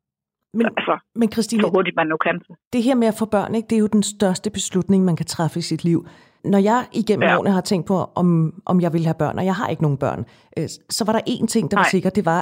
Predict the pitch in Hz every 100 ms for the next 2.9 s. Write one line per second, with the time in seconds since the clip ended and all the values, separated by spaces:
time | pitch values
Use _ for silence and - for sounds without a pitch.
0 | - 185 185 151 175 202 220 156 165 -
1 | 202 165 156 - 175 180 - 175 - 190
2 | 165 165 170 170 156 160 202 185